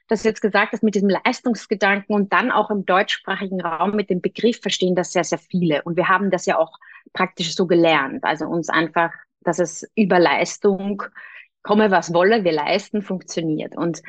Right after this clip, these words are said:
das Schöne, ein Outcome der Forschung aus dem High Performance Institute ist, dass es so eben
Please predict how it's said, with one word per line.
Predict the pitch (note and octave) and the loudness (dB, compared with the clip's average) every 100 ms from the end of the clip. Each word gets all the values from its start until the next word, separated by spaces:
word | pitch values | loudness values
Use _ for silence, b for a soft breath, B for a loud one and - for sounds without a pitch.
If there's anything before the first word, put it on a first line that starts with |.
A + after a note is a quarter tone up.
| B B B B _ - | B B B B _ -4
das | F#3+ | 0
Schöne, | - G#3+ B3+ C#4 C4+ - | 4 6 8 6 4 2
ein | F#3 B3 | 4 4
Outcome | G3 G3 A#3 B3 B3 | 4 4 2 0 2
der | G#3+ F#3+ | 2 -2
Forschung | F#3 F#3 A3+ A#3 A#3 A3+ G#3+ | 0 0 0 -2 -2 -2 -2
aus | F#3+ | -4
dem | F#3 F3 | -4 -2
High | F3+ | -2
Performance | F#3 F#3 G#3 A3 | 0 0 0 0
Institute | G#3 F#3+ F#3 G#3 G3+ F#3 | -2 -4 -4 0 0 -2
ist, | - | -2
dass | F#3 F#3+ | -4 -4
es | F3 | -4
so | - F3+ | -2 0
eben | D3+ F3 F3+ | 0 0 0